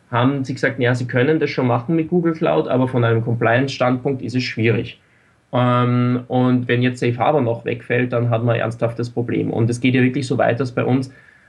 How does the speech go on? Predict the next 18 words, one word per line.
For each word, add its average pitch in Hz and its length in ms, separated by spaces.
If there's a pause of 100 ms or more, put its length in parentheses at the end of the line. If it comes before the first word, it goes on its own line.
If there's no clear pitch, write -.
(140)
Hausnummer 139 360
Banken 123 420
ihre 143 200
E-Mail-Sachen 123 720
auf 113 180
Google 117 260
ausgelagert - 600
haben, 113 160
wo 117 80
du 117 100
einfach 123 280
da 117 180
stehst - 280
und 139 60
da 135 60
denkst, 131 380
äh, - 200
warum? 131 440